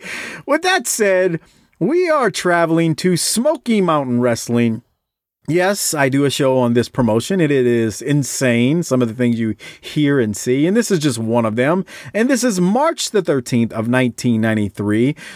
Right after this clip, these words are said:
We are about to fly into a promo where Bob Caudle is about to interview the Stud Stable, who is Robert Fuller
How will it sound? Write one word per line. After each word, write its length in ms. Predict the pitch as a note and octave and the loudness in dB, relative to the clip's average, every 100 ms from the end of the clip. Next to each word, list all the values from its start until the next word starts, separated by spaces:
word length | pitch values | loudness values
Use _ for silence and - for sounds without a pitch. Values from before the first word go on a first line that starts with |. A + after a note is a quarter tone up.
| - | -8
We 180 | B3 D4+ | -2 0
are 100 | C4+ | 0
about 240 | A3 G#3 | 0 0
to 80 | F3+ | 0
fly 300 | - F#3+ F#3 | -2 0 2
into 280 | F3 D#3+ E3 | 2 0 0
a 120 | D#3 | 0
promo 580 | C3 D#3 D3+ D3 D3 C#3+ - - - | 0 0 0 2 0 -2 -10 -20 -4
where 460 | D3+ D#3 D3 C#3+ - _ _ _ _ | 0 2 0 -2 -6 _ _ _ _
Bob 280 | D4 E4 C#4+ | -2 0 -2
Caudle 500 | F3+ D#3 D3 C#3+ D3+ | 0 2 2 0 0
is 140 | C#3 C3+ | -2 -2
about 260 | C#3+ C#3 | 0 0
to 80 | D3+ | 0
interview 380 | C#3 C3+ B2 B2+ | -2 0 2 0
the 120 | D#3+ | 0
Stud 380 | G3 - D#4+ G3+ | -4 -2 -2 -2
Stable, 500 | - C#3+ B2+ B2 C#3+ | -4 0 2 2 0
who 260 | - D3+ C3+ | 0 0 0
is 180 | B2+ - | 0 -4
Robert 460 | C3 F3+ G#3+ C#3 - | -4 0 0 -2 -2
Fuller 440 | B2+ A2+ A#2+ D3 | -2 0 0 -2